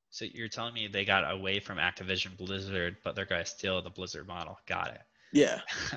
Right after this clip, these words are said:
Speaker 1: <laughs> Let's,
Speaker 2: Yeah.
Speaker 1: so we got a little bit away from Hyperscape there, but I, I thought it,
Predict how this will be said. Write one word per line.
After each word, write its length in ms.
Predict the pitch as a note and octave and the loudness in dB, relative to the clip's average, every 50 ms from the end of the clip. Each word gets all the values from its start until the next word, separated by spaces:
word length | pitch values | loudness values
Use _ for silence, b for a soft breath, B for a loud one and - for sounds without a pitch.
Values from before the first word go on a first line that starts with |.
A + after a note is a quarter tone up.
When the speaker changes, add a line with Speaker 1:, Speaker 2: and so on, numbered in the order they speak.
| - - - | 0 4 6
Speaker 1:
<laughs> 120 | D3 B2 | 8 6
Let's, 320 | A#2 A#2 C3 B2+ - - - | 8 6 4 2 2 0 4
Speaker 2:
Yeah. 300 | D#3+ F#3 E3 - - - | 6 6 6 6 2 -2
Speaker 1:
so 260 | - - D3 C3 - | 4 8 8 8 8
we 120 | C#3+ C#3 C#3+ | 8 8 10
got 180 | D#3 D#3 D3 | 10 10 10
a 40 | C3 | 8
little 240 | A#2+ B2 B2 A#2+ A2+ | 8 4 4 4 2
bit 120 | A#2 A2 | 0 2
away 180 | G#2 G2+ G2 G2 | 4 4 4 2
from 140 | - G2+ F#2+ | 2 -2 -2
Hyperscape 540 | - G2 F#2+ - G2 - - - F#2 F2 - | 2 2 2 2 2 -4 0 0 0 0 2
there, 260 | - F#2 F2+ F2 F2 - | 4 6 6 6 6 6
but 80 | F2 F2 | 4 4
I, 160 | E2+ F#2 F2+ - | 4 4 4 2
I 100 | G2+ G2+ | -2 -6
thought 240 | - - F#2+ F#2 F2 | -2 -2 -2 -2 -2
it, 160 | F2+ E2+ - | -4 -6 -8